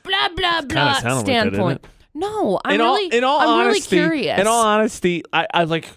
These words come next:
Speaker 2: "Whoa, it would have been so cool." I didn't even post mine on social media 'cause I'm not that cool, apparently.
Speaker 1: How dare you?
Speaker 2: But in all, in all honesty, most of the stuff is stuff you've probably seen before. So
Speaker 1: Right.
Speaker 2: don't worry.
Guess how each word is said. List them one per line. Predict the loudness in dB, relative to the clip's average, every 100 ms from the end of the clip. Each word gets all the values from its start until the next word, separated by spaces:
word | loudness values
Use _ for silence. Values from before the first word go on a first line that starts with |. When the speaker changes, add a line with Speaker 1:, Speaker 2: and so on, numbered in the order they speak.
| _ -20 _ _ -6
Speaker 2:
"Whoa, | -2 0
it |
would | 0
have | -4
been | -6
so | -4 -4
cool." | -2
I | -4
didn't | -4
even | -6
post | -8 -10 -8
mine | -8 -6
on | -8
social | -12 -12 -12
media | -12 -14
'cause | -14 -16
I'm | -12
not | -10
that | -10
cool, | -6 -8
apparently. | -6 -8 -10 -10
Speaker 1:
How | -8 -6
dare | -6 -2
you? | -2
Speaker 2:
But | 0
in | 0
all, | 0 0 0
in | 0
all | 0
honesty, | 0 -2 -4 -2 -4 -4
most | -2 0 0 0 -2
of | -4 -2
the | -6
stuff | 0 -2 -2
is | -6
stuff | -4 -4 -4 -6
you've | -10 -4
probably | -2 -2 -4 -4 -6
seen | -6 -8 -6 -6
before. | -6 -4 -4 -4
So | -2 2
Speaker 1:
Right. | 2 0 -2
Speaker 2:
don't | -2 0
worry. | 0 2 0 -2 -6